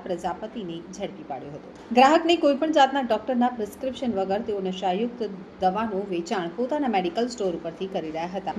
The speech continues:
નશાયુક્ત સિરપ છ બોટલ તથા નશાકારક ટેબ્લેટ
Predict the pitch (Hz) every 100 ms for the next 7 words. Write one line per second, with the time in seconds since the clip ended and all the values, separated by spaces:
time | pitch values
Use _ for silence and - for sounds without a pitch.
0 | 214 226 262 240 311 339 - 330 277 262
1 | 247 240 240 - 226 220 220 240 254 240
2 | 220 196 190 190 190 220 269 277 262 240
3 | 214 190 190 190 208 226